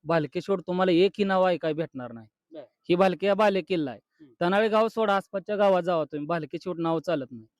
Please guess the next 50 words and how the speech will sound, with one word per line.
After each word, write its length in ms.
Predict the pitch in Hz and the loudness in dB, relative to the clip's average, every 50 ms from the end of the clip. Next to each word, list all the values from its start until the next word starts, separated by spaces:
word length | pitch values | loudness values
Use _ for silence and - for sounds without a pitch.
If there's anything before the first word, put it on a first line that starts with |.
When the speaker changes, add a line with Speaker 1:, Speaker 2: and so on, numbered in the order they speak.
| _ - | _ -20
Speaker 2:
हम्म. 360 | 156 135 117 - _ _ - 143 | -20 -20 -20 -20 _ _ 0 2
Speaker 1:
राजा 300 | 170 175 165 156 185 180 | 2 2 2 2 2 2
हारला 300 | 180 180 180 180 185 185 | 2 2 2 0 0 0
काय 160 | - 190 196 | 0 0 0
आणि 100 | 196 190 | 2 2
राजा 240 | 196 185 170 175 180 | 2 2 2 0 -2
जिंकला 400 | 170 185 180 156 - 170 165 160 | -2 -2 -2 -2 -2 -4 -4 -4
काय, 220 | - 151 131 113 - _ _ _ _ - | -4 -8 -10 -10 -14 _ _ _ _ -2
राजा 320 | 151 165 170 151 156 170 | 0 2 2 2 2 2
राजाच 320 | 175 185 180 160 165 165 156 | 2 2 2 2 0 -2 -2
राहणार. 320 | 175 175 170 156 143 131 - _ _ _ - | -2 -2 -2 -2 -6 -8 -10 _ _ _ -6
भगीरथ 300 | 147 156 156 143 165 165 | -4 -2 0 0 0 0
दादा 340 | 160 160 175 165 151 160 170 - - - | 2 2 2 2 2 2 0 -2 -2 -2
नाना 220 | 170 170 160 151 | 0 2 2 2
आहे 100 | 143 139 | 0 -2
पाठीमागे. 540 | - 156 165 - 135 127 123 110 95 - _ _ _ _ | -2 -4 -6 -6 -6 -10 -10 -12 -16 -20 _ _ _ _
Speaker 2:
मग 120 | 196 202 | -12 -10
आता 60 | 208 202 | -8 -8
भगीरथ 300 | 180 190 190 185 196 196 | -8 -8 -8 -8 -8 -6
दादा 380 | 214 202 185 175 185 185 185 | -6 -8 -6 -4 -4 -4 -4
ब-, 180 | 175 170 175 160 | -4 -4 -4 -2
बरोबर 220 | 165 170 170 170 | 0 0 0 2
म्हणताय, 260 | 175 170 156 - 156 | 0 0 -2 -2 -4
पण 140 | 156 - 208 | -6 -4 -4
आता 160 | 214 214 233 | -4 -4 -4
सत्ता 260 | - - 247 - - 226 | -6 -10 -6 -2 0 2
यांच्याकडे 360 | 220 185 165 196 190 196 190 | 2 2 2 2 2 2 2
आहे, 200 | 190 185 - 165 | 0 -2 -2 -2
कसा 120 | 156 190 | 0 0
निधी 200 | 185 180 170 170 | 2 2 2 2
आणायचा 260 | 170 160 156 151 156 | 2 0 0 0 -2
काय 200 | 151 - 156 151 | -2 -2 -2 -2
म्हणते? 180 | 151 165 156 - | -2 -2 0 2
Speaker 1:
कोण 160 | - 220 254 277 | 4 4 4 4
म्हणतं 240 | 277 269 220 - | 2 0 0 -2
सत्ता? 340 | 226 208 202 165 - 190 190 | -2 -4 -4 -4 -2 -2 0
निधी 220 | 190 202 220 220 254 | 0 0 2 2 2
Speaker 2:
आता 100 | 262 247 | 2 2
Speaker 1:
आणा-, 460 | 254 247 - _ _ _ - 190 175 | 0 -4 -6 _ _ _ -14 -8 -6
निधी 200 | 175 180 180 226 | -4 0 2 2
आणाय 360 | 233 233 233 240 247 254 254 226 208 | 4 2 2 0 0 -2 -2 -4 -6
वर 380 | 208 208 190 175 180 202 220 240 | -8 -8 -6 -4 -2 -2 -2 -2
लय 220 | 240 208 208 214 | -2 -2 -2 -2
ताकद 320 | 208 254 247 233 208 175 | -2 -2 -4 -4 -4 -6
आहे 80 | 180 165 | -6 -6
दादाजी. 380 | 160 165 156 139 131 127 120 120 _ _ _ _ _ _ - - _ _ _ - | -6 -6 -8 -8 -10 -14 -18 -20 _ _ _ _ _ _ -20 -20 _ _ _ -8
Speaker 2:
पालकमंत्री 500 | 233 220 - 190 226 208 170 - 247 233 | -4 0 2 2 2 2 0 -4 -10 -14
तर 120 | - 254 | -14 -14
म्हणते 240 | 247 254 233 - 226 | -14 -14 -16 -16 -16
की 140 | 208 226 | -18 -18